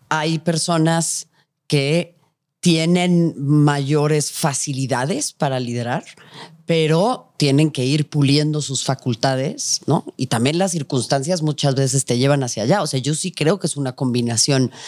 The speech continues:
de las anteriores en mayor o menor medida, pero creo que también, pues, depende de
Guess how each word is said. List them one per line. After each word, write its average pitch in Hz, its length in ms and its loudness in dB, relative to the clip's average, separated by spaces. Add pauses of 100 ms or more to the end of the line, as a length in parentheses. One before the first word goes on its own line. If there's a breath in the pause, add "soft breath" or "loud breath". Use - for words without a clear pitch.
(200 loud breath)
de 139 100 2
las 135 200 0
anteriores 143 500 2
en 139 100 0
mayor 117 300 -2
o 139 40 0
menor 127 340 0
medida, 123 480 -2 (500 loud breath)
pero 190 220 2
creo 226 180 -2
que 294 100 -4
también, 247 600 2 (360 loud breath)
pues, 220 180 2
depende 277 480 2
de 269 280 -2